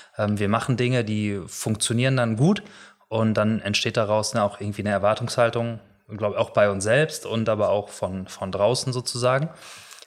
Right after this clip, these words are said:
Und, ähm, ja, das Gefühl ist, es wird von, von viel mehr Seiten irgendwie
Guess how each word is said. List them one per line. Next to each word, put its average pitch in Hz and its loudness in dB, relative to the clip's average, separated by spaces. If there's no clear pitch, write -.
Und, 107 2
ähm, 101 0
ja, 117 0
das 117 0
Gefühl - 0
ist, 175 2
es 131 0
wird 147 0
von, 127 -2
von - -6
viel 147 0
mehr 131 4
Seiten 117 2
irgendwie 110 -4